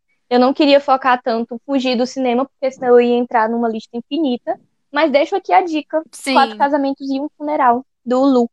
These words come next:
Speaker 2: Perfeito, gente, realmente, assistam. Então,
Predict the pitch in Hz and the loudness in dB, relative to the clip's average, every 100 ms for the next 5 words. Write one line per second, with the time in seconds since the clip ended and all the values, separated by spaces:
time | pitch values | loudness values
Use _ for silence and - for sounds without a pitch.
0 | _ - 254 311 269 214 226 240 233 220 | _ -4 -4 -4 -8 -10 -12 -12 -14 -16
1 | - 220 269 254 208 - 233 233 - 196 | -16 -14 -14 -14 -16 -12 -10 -10 -14 -20
2 | - 214 _ _ _ _ _ _ _ - | -20 -20 _ _ _ _ _ _ _ -20
3 | - - - - _ - - | -20 -20 -20 -20 _ -8 0